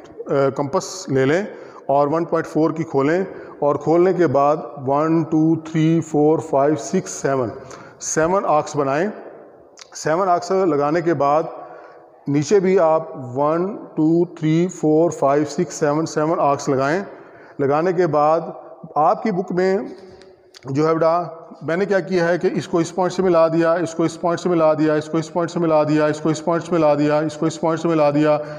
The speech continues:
इसको इस पॉइंट से मिला दिया, इसको इस पॉइंट से मिला दिया और इसको इससे। वन, टू, थ्री, फोर, फाइव, सिक्स, सेवन, मतलब नाइन पॉइंट एट सेंटीमीटर का जो लाइन सेगमेंट था, उसको मैंने सेवन इक्वल पार्ट्स में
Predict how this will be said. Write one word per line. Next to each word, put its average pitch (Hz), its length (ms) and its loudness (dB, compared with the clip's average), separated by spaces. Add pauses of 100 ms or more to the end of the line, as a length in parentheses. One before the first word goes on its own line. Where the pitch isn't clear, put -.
(280)
इसको 160 220 0
इस 156 100 0
पॉइंट 165 220 -2
से 175 80 -2
मिला 151 260 4
दिया, 143 180 2
इसको 143 240 -2
इस - 180 -8
पॉइंट 165 280 -2
से 165 120 -4
मिला 147 220 4
दिया 151 280 2 (440)
और 139 140 2
इसको 147 240 0
इससे। 120 240 0 (560)
वन, 160 680 2
टू, 196 300 2
थ्री, 190 460 2
फोर, 170 600 2
फाइव, 160 400 0
सिक्स, - 320 -6
सेवन, 139 420 -2 (400)
मतलब 185 500 2
नाइन 165 240 0
पॉइंट 180 240 -2
एट 175 200 2
सेंटीमीटर 175 480 0
का 175 60 4
जो 151 120 2
लाइन 156 220 2
सेगमेंट 175 360 0
था, 151 400 0 (260)
उसको 170 280 0
मैंने 160 220 0
सेवन 165 380 -2
इक्वल 156 280 0
पार्ट्स 135 380 -2
में 208 220 0